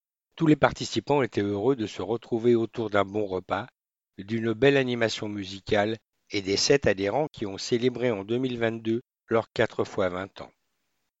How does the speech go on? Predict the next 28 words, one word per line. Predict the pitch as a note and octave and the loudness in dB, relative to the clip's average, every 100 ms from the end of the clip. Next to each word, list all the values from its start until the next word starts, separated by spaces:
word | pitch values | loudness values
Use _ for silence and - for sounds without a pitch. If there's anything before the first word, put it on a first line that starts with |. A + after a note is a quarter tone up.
| _ - | _ 0
Exposition | C#3+ - E3+ C#3 D3 - E3+ | 0 2 0 0 -4 -6 -8
photo. | - E3 - D#2+ _ _ _ _ _ | -6 -6 -4 -6 _ _ _ _ _
Le | A#2 | 0
huit | A2+ A#2+ D3 | 2 2 0
juin, | A#2+ A2+ D3 | 2 2 0
le | G3 B2 | 2 2
groupe | A#2 C#3+ | 2 0
de | B2 | 4
l'atelier | A2+ A2 - A#2 A#2+ | 6 6 2 -2 -2
photo | - A#2 - B2+ | -2 -4 0 -2
de | A2 G#2 | 0 2
l'A | G#2+ A2+ | 6 4
trois | - - G#2+ G2+ - | 2 2 4 4 4
A | A2+ B2+ _ _ _ _ | 2 2 _ _ _ _
a | - A#2+ | -2 2
présenté | E3 D3 D#3 - E3 | 4 4 2 0 -2
ses | D3 | -2
clichés | B2+ C3+ B2+ - B2+ | -6 -6 -6 0 4
au | B2+ | 4
cours | - D3 A#2 | 4 2 2
d'une | A2+ | 0
exposition | A#2+ - C3+ A2+ A#2 - A#2 A#2 _ _ - | -2 -2 -4 -2 -6 -6 -6 -6 _ _ -8
montée | A#2 C3 D3 C#3 | -4 0 2 2
dans | A#2 | 4
la | A2+ | 4
salle | - C#3+ C3 | 4 2 2
Daniel | B2 D3 C3+ | 2 2 0
Blanchard, | B2+ A2+ - G#2+ G2 A#2 | 0 -2 0 0 0 -2